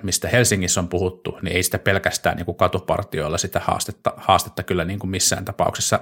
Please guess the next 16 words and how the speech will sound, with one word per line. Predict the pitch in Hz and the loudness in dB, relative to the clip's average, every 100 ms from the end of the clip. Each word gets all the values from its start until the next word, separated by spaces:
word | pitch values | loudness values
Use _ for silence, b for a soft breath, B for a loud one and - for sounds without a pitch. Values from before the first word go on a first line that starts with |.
| - - - | -2 -14 -4
missään | 107 104 | 0 2
tapauksessa | 95 104 92 - | 0 -2 -4 -2
ratkaista. | 107 - - - B B | -6 -4 -10 -12 B B
Mut | 104 | 0
se | - 156 | 6 8
on | 196 | 8
kyllä | - 107 | 6 4
kiinnostavaa, | 139 135 101 - 95 90 85 | 6 4 4 2 4 4 4
että, | - - 101 B B B | 2 0 -2 B B B
että | 98 104 | -2 0
miten | 113 123 92 | 4 4 4
paljon | - 117 107 98 90 | 6 8 6 2 0
poliisilla | 113 120 113 101 - 82 87 | 4 6 6 4 2 0 0
on | 82 98 92 85 - _ 104 | 4 4 2 -4 -12 _ 2
viranomaisena | 117 117 101 90 90 90 87 85 - 87 85 87 - - _ _ | 4 6 4 2 -2 2 2 2 0 -4 -4 -4 -10 -20 _ _
ollut | 110 113 98 90 | 4 4 4 -2